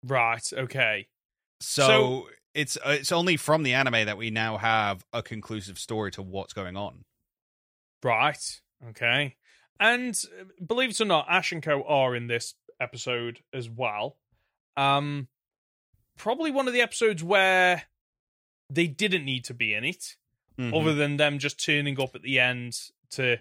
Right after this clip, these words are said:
Speaker 2: Yeah.
Speaker 1: help out. What I'd, so there is a,
Speaker 2: I could have
Speaker 1: there
Speaker 2: done
Speaker 1: is
Speaker 2: without them, honestly. I could have
Speaker 1: I
Speaker 2: done with them just being like, "This is Lily's episode. Lily is the
Speaker 1: Yes.
Speaker 2: star. Get over it."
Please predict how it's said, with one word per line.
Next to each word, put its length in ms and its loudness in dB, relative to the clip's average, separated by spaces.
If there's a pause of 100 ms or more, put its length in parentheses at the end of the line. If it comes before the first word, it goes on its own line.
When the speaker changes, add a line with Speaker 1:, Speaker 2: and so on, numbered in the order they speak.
(880)
Speaker 2:
Yeah. 800 -6
Speaker 1:
help 500 2
out. 380 4 (240)
What 220 4
I'd, 240 -4
so 260 -2 (200)
there 140 -4
is 180 0
a, 60 4
Speaker 2:
I 20 4
could 160 6
have 100 4
Speaker 1:
there 80 10
Speaker 2:
done 40 4
Speaker 1:
is 60 4
Speaker 2:
without 280 6
them, 260 -6 (220)
honestly. 580 -2
I 120 4
could 140 6
have 100 8
Speaker 1:
I 20 -10
Speaker 2:
done 160 6
with 100 2
them 140 6
just 180 2
being 160 4
like, 200 6
"This 160 6
is 140 -2
Lily's 300 6
episode. 460 2
Lily 320 0
is 80 0
the 60 8
Speaker 1:
Yes. 140 2
Speaker 2:
star. 320 6
Get 180 2
over 360 -2
it." 60 -16